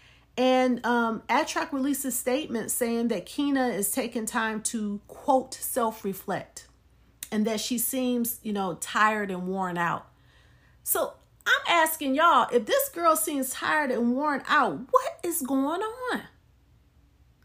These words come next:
You remember I kept saying, "I don't know who's actually talking for these girls," but who is actually talking for these girls? Like, who is managing their accounts?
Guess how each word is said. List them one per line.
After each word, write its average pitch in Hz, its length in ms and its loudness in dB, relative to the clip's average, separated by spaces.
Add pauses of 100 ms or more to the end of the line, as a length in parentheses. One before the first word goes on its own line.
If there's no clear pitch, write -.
(220)
You 330 140 2
remember 427 260 0
I - 160 4
kept 381 240 -2
saying, 339 400 -4 (120)
"I 277 120 -4
don't 339 300 0
know 339 340 2
who's 311 440 -2
actually 285 640 0
talking - 480 -2
for 262 120 -2
these 240 220 0
girls," 247 460 0
but 214 300 -4 (340)
who 370 560 4
is 269 200 0
actually 247 400 4
talking 226 380 -2
for 226 160 2
these 285 220 0
girls? 311 340 -2
Like, 240 180 2 (420)
who 403 380 6
is 262 220 0
managing 226 920 -2 (320)
their 247 300 6
accounts? 254 560 0